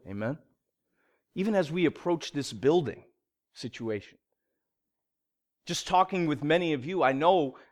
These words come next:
that this is exciting. We're hoping uh, for the best here. In some ways, it seems like it's a light at the end of the tunnel for us.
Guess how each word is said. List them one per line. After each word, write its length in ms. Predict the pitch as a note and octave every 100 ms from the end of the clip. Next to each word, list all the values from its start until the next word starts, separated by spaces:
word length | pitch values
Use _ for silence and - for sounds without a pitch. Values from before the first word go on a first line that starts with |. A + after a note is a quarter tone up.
| _
that 180 | - C#3+
this 200 | F#3 F#3
is 160 | G3 E3+
exciting. 580 | - - - F3 D#3 A#2+
We're 120 | C#3+
hoping 640 | - F#3 F#3+ E3 C3 G#2+ - _ _ -
uh, 220 | C#3 C3+
for 180 | C3 -
the 100 | D#3
best 460 | C3+ E3 F#3+ - -
here. 260 | A#2 F#2 - _ _ _ _ _ _ _ _ _
In 60 | -
some 200 | F#3 F3+
ways, 160 | E3
it 120 | D3
seems 260 | - F3+ D3+
like 140 | D#3+
it's 140 | C#3+ -
a 60 |
light 380 | B2+ C3 E3 F3
at 100 | E3+
the 140 | C#3+ D3
end 120 | D3+
of 120 | C3+
the 80 | C3+
tunnel 380 | - F3 F3 D#3
for 340 | - B2 A2+
us. 200 | G#2+ G2